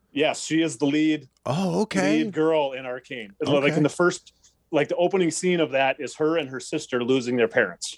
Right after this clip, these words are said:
Speaker 2: Man, hey, she, let me tell you something. I did not know, I'm an old person,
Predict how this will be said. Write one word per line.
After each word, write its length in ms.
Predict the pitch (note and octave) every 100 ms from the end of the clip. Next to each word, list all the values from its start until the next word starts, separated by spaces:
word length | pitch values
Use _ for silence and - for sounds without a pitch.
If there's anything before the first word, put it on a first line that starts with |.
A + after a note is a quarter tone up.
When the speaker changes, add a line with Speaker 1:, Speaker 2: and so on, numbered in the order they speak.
| -
Speaker 2:
Man, 280 | D3+ E3+ - -
hey, 380 | C#3 G2 D#2 D2+ _ _ -
she, 340 | - - F#3 -
let 220 | C3+ G3
me 80 | G#3+
tell 220 | F3+ E3
you 120 | A2
something. 540 | - F2 - D2 C2+ - -
I 580 | A2+ D3 F3 F3+ F3 E3+ G#2+
did 180 | A#2 A2
not 360 | A#2 C#3 C#3+
know, 300 | G#2+ A2+ A2+ -
I'm 260 | A#2 B2+
an 60 | -
old 360 | A#2 C3 C3 -
person, 560 | C3+ B2+ - B2+ C#3